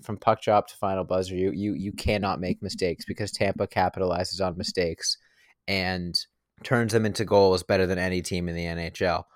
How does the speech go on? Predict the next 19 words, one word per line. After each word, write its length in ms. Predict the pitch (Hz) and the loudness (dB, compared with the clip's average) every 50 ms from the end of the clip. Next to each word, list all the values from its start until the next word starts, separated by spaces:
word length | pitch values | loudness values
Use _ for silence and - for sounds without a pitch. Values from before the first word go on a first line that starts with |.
| - - - | -16 -10 -4
Withstood 540 | 123 123 139 156 147 143 - - 170 170 156 | 2 4 4 4 4 2 4 6 6 6 4
the 80 | 160 | 2
storm, 380 | 143 - - 120 120 127 127 127 | -2 0 2 4 4 6 6 6
I 80 | 131 | 4
think, 200 | 127 143 123 - | 4 2 0 -2
pretty 220 | - - 117 117 120 | -2 0 2 4 4
well 240 | 113 107 104 110 113 | 6 6 6 4 4
in 60 | 107 | 2
the 60 | 104 | 0
first 300 | - - 104 107 - - | 0 0 0 0 0 -2
period. 380 | - - 98 101 104 104 98 - | -4 0 2 4 4 4 2 0
Price 300 | - 104 98 101 - - | 0 0 2 2 0 0
sit 120 | 104 101 | -2 -2
on 100 | 98 101 | 0 0
his 160 | 98 95 - | -2 -2 -2
head. 300 | - 92 92 92 90 87 - _ - - - - _ _ _ _ _ | -2 0 0 0 -2 -4 -8 _ -20 -20 -20 -20 _ _ _ _ _
Um, 380 | - 90 87 87 90 90 90 90 - | -10 -8 -6 -6 -6 -6 -8 -10 -10
Cernak 640 | - - - - - - 110 107 104 101 98 101 - | -8 -6 -4 -2 0 0 2 2 2 2 0 0 0
got 320 | - 98 95 95 - - | 2 4 4 4 2 -2